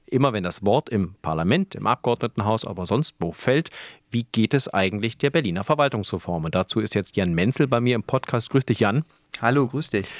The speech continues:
Speaker 1: Du sitzt ganz in der Nähe von dem Mann, der das Ganze zur Chefsache erklärt hat, nämlich von Kai Wegner. Du sitzt im Roten Rathaus, da wo der regierende Bürgermeister sein Büro hat. Jan, diese Woche, äh, ist durch die Medien, ähm, zur Verwaltungsreform gegeistert, dass es da jetzt offenbar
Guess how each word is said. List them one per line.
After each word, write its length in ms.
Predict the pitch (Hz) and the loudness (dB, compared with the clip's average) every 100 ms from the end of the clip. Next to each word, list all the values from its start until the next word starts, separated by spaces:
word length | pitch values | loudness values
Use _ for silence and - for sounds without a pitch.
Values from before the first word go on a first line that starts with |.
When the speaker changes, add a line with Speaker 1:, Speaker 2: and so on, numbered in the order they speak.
| - - | -14 0
Speaker 1:
Du 80 | |
sitzt 180 | 113 - | 0 2
ganz 160 | 180 143 | 0 2
in 80 | 127 | 2
der 80 | |
Nähe 300 | 110 156 135 | 4 4 2
von 180 | - 107 | 2 -2
dem 260 | 98 123 120 | 2 2 2
Mann, 360 | 107 104 123 135 | 2 2 2 4
der 180 | 120 117 | 4 4
das 220 | 110 - | 0 0
Ganze 260 | 110 95 | -2 -2
zur 120 | - 98 | -2 0
Chefsache 400 | 113 - 107 101 | 0 0 -2 -2
erklärt 300 | - 120 147 | -2 0 0
hat, 100 | 117 | 0
nämlich 220 | 104 101 | 0 0
von 160 | 101 | -4
Kai 220 | - 98 87 | -2 -2 0
Wegner. 300 | 107 143 127 | 0 0 0
Du 100 | 101 | 2
sitzt 260 | 139 - | 0 2
im 80 | 127 | 2
Roten 260 | 110 123 113 | 4 2 2
Rathaus, 540 | 87 117 - 151 - - - - | 2 2 2 2 0 -8 -16 0
da 220 | 104 104 | 2 2
wo 80 | 101 | 2
der 240 | 101 101 - - 101 | 4 2 -2 -12 -4
regierende 480 | 101 104 98 113 101 | 0 2 4 4 4
Bürgermeister 500 | 107 107 104 - 95 | 4 4 2 0 0
sein 200 | 95 90 | 2 2
Büro 300 | 92 113 120 | 2 4 2
hat. 140 | 147 - - - | 0 -4 -16 -2
Jan, 240 | 113 131 131 | 0 0 0
diese 220 | 123 113 | 0 2
Woche, 300 | 127 180 156 - | 2 2 0 -4
äh, 100 | 131 - | -6 0
ist 220 | 139 - 147 | 0 2 2
durch 140 | 135 | 4
die 100 | 127 | 4
Medien, 580 | 104 110 139 156 160 160 - | 6 6 6 4 2 0 2
ähm, 300 | 120 123 120 | 2 2 0
zur 160 | 120 | -2
Verwaltungsreform 840 | - 101 98 107 156 156 139 139 139 | 0 0 2 0 -2 -2 0 0 2
gegeistert, 480 | 135 117 123 147 120 | 2 2 0 0 0
dass 140 | 120 | -2
es 100 | 139 | 0
da 140 | 123 | 0
jetzt 260 | 123 131 - | 2 0 -2
offenbar 500 | 123 135 110 110 | -2 0 2 2